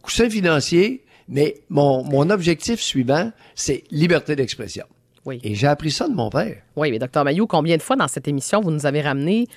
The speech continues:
Speaker 2: ce que Mario Deschaînes vous a fait perdre comme revenu ?
Speaker 1: Oui, oui,
Speaker 2: Bon,
Speaker 1: c'est vrai.
Speaker 2: ben, vous
Speaker 1: Mais
Speaker 2: savez
Speaker 1: ça, c'est un signe objectif.
Speaker 2: Ben
Speaker 1: C'est, c'est, c'est, c'est objectif, ça,
Speaker 2: Ben, c'est
Speaker 1: et objectivable.
Speaker 2: Ouais, mais ça doit vous faire quelque chose parce que
Speaker 1: Parce
Speaker 2: vous
Speaker 1: que
Speaker 2: le
Speaker 1: c'est pas
Speaker 2: ramenez
Speaker 1: un
Speaker 2: souvent.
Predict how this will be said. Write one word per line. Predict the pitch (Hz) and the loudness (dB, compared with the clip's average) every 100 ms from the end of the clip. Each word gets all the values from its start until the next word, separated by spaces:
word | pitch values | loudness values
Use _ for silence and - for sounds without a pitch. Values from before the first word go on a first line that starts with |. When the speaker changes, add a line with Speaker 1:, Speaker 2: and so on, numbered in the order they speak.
| - | -8
Speaker 2:
ce | |
que | - | -2
Mario | 147 131 160 | 0 2 2
Deschaînes | 165 143 196 208 | 2 2 0 0
vous | 147 147 | -2 -2
a | |
fait | 135 143 | 0 0
perdre | - 196 190 | 2 2 2
comme | 160 143 | 0 0
revenu ? | 143 139 160 - _ - | -2 -2 -4 -6 _ 2
Speaker 1:
Oui, | 233 | 6
oui, | 226 147 269 - | 6 4 2 -6
Speaker 2:
Bon, | - | -2
Speaker 1:
c'est | 117 | 0
vrai. | 175 123 - | 2 0 -2
Speaker 2:
ben, | 117 98 - _ - | -6 -12 -16 _ -18
vous | 120 | -8
Speaker 1:
Mais | 107 | -6
Speaker 2:
savez | |
Speaker 1:
ça, | - 226 | 0 0
c'est | 180 156 | 2 2
un | 165 147 143 | 4 4 4
signe | 139 202 190 | 4 2 2
objectif. | 135 110 107 - 196 - - _ _ _ - - - _ _ _ _ _ _ - | 0 -2 -8 2 2 2 -8 _ _ _ -20 -20 -20 _ _ _ _ _ _ -10
Speaker 2:
Ben | |
Speaker 1:
C'est, | 117 117 | -4 -2
c'est, | - 131 117 | 2 0 0
c'est, | - 143 127 120 | -2 -2 -2 -4
c'est | - | 0
objectif, | 135 123 123 143 - 202 143 | 2 2 0 0 2 0 2
ça, | - | -2
Speaker 2:
Ben, | 143 | -4
c'est | - | 0
Speaker 1:
et | 135 139 | 2 2
objectivable. | 131 151 139 - 135 139 107 113 160 | 2 -4 -4 -2 0 2 0 -4 -2
Speaker 2:
Ouais, | 185 | -2
mais | 151 | -2
ça | - | -2
doit | 160 196 | 0 0
vous | |
faire | 180 180 | 0 -2
quelque | 190 165 | -2 0
chose | 277 294 | 0 0
parce | 185 147 | -2 -2
que | |
Speaker 1:
Parce | |
Speaker 2:
vous | 196 | 0
Speaker 1:
que | |
Speaker 2:
le | 170 | 2
Speaker 1:
c'est | |
pas | 180 | 4
Speaker 2:
ramenez | 165 | 2
Speaker 1:
un | 143 | 0
Speaker 2:
souvent. | 190 220 | -4 -2